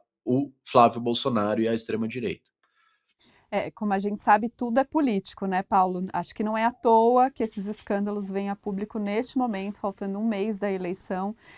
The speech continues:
Speaker 2: É importante que o ouvinte, é, quem tá assistindo, também faça essas correlações, né? Porque acho que tudo é político, tudo tá interligado, e quanto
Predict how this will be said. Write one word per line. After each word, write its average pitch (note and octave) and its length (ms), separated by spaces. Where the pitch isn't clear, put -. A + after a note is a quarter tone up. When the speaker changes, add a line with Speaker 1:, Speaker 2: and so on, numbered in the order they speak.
Speaker 2:
É - 80
importante C#4+ 600
que B3 160
o - 20
ouvinte, G#3 1120
é, E3+ 340
quem G3+ 180
tá G3 140
assistindo, A3 640
também A#3+ 520
faça B3+ 460
essas G#3+ 260
correlações, G3+ 960
né? G#3+ 140
Porque A3 240
acho G3+ 160
que - 80
tudo A#3+ 220
é B3+ 40
político, A3+ 720
tudo B3+ 320
tá C4 140
interligado, G#3+ 600
e A3+ 40
quanto A#3 340